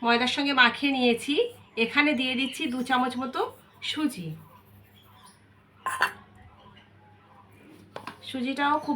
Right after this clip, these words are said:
ভালোভাবে মাখিয়ে নেব। সুজিটা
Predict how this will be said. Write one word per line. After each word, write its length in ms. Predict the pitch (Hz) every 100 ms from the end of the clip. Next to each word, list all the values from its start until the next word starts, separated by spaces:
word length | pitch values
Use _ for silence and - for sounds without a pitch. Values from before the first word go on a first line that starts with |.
| 247
ভালোভাবে 380 | 247 262 254 262 240
মাখিয়ে 320 | 226 - 269
নেব। 140 | 254 233 294 - - - - - - - - - - - - - - - - - - - - - - - - - -
সুজিটা 360 | 285 269 302